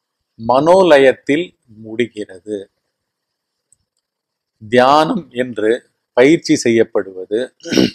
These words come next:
தினமும் ஏன் மனத்தை லயப்படுத்தி அதில் முடிவடைகிறது? எப்படின்னு பார்த்தீங்கன்னா,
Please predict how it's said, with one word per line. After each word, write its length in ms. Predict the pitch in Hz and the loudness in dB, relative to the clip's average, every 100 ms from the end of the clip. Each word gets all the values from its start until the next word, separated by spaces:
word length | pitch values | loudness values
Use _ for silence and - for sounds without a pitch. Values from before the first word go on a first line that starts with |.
| _ | _
தினமும் 560 | 123 120 120 107 143 160 _ _ _ _ _ _ _ | -4 -2 -4 -4 -6 -8 _ _ _ _ _ _ _
ஏன் 500 | 120 143 131 131 - _ _ _ _ _ _ _ _ _ _ _ | -2 0 0 -4 -12 _ _ _ _ _ _ _ _ _ _ _
மனத்தை 580 | 113 131 165 165 156 | -4 2 2 4 2
லயப்படுத்தி 920 | 117 110 131 151 - 117 113 - 127 139 - _ _ | 4 2 2 2 0 -2 -2 -2 -2 -2 -6 _ _
அதில் 340 | 110 120 143 117 | -6 -4 -4 -6
முடிவடைகிறது? 920 | 110 110 98 95 92 95 - _ 110 - _ _ _ _ _ _ _ _ _ _ _ _ _ _ _ _ _ _ _ _ _ _ _ _ _ _ _ _ _ _ _ _ _ _ _ - | -8 -6 -6 -8 -10 -14 -16 _ -20 -20 _ _ _ _ _ _ _ _ _ _ _ _ _ _ _ _ _ _ _ _ _ _ _ _ _ _ _ _ _ _ _ _ _ _ _ -2
எப்படின்னு 480 | 143 151 185 190 131 | -2 0 -2 -2 -2
பார்த்தீங்கன்னா, 560 | 131 127 131 110 113 | -2 -2 -6 -8 -8